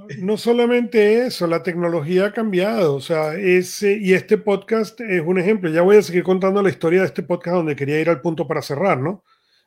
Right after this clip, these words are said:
Em, em,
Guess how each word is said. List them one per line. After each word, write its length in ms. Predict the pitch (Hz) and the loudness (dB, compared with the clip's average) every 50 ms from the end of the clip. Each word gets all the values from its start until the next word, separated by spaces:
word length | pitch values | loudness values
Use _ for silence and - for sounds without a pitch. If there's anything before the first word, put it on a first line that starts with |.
| _ _ _ | _ _ _
Em, 840 | 185 175 170 160 160 156 151 147 147 143 139 139 135 131 127 120 - _ _ _ _ _ _ _ _ _ _ _ _ _ _ _ _ _ _ _ _ _ _ _ _ _ _ _ _ _ _ _ _ _ _ _ _ _ _ _ _ _ _ _ _ - - - _ - - - - - - _ _ _ _ | 0 0 2 2 2 2 2 2 2 2 0 0 -2 -2 -4 -6 -10 _ _ _ _ _ _ _ _ _ _ _ _ _ _ _ _ _ _ _ _ _ _ _ _ _ _ _ _ _ _ _ _ _ _ _ _ _ _ _ _ _ _ _ _ -20 -20 -20 _ -20 -20 -20 -20 -20 -20 _ _ _ _
em, 1200 | - 170 160 156 147 147 143 143 143 139 135 139 135 131 127 127 123 120 120 120 120 123 160 | -2 0 2 2 4 4 4 4 4 2 0 -2 -2 -4 -4 -6 -6 -8 -8 -10 -10 -12 -14